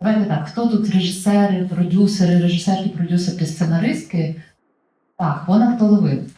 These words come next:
Є дві новини, добре, погано. Я готувалася до того, що це буде більш така B two B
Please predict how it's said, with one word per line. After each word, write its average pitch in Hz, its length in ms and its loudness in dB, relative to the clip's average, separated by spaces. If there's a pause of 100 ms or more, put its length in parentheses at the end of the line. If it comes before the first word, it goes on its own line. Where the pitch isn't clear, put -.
(140)
Є 202 320 2
дві 208 220 6
новини, 170 600 -2
добре, 202 420 -4
погано. 190 580 -2
Я 254 100 0 (100)
готувалася 214 880 -2
до 202 120 -4
того, 240 220 -2
що 214 260 -4
це 214 280 -6
буде 202 260 -4
більш 214 300 -2
така 170 500 -6
B 202 40 -8
two 185 320 -12
B - 20 -4